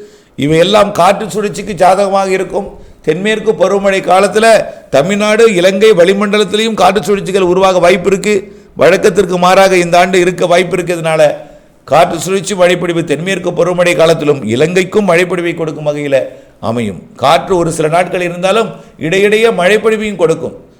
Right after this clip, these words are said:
சராசரிக்கு கூடுதல் தென்மேற்கு பருவமழை இருக்கிறது. தென்மேற்கு பருவமழை இருபத்தி எட்டாம் தேதி இலங்கைக்கு தொடங்கும், முப்பது, முப்பத்தி ஓராம் தேதி கேரளாவிற்கு தொடங்கும். அதற்கு முன்பு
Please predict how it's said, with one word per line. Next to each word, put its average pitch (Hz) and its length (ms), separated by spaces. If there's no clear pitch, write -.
சராசரிக்கு 202 600
கூடுதல் 202 360
தென்மேற்கு 196 460
பருவமழை 175 400
இருக்கிறது. 151 380
தென்மேற்கு 185 500
பருவமழை 202 280
இருபத்தி 202 360
எட்டாம் 196 280
தேதி 202 220
இலங்கைக்கு 180 420
தொடங்கும், 135 360
முப்பது, 202 320
முப்பத்தி 185 360
ஓராம் 190 260
தேதி 202 180
கேரளாவிற்கு 180 540
தொடங்கும். 123 340
அதற்கு 165 340
முன்பு 202 200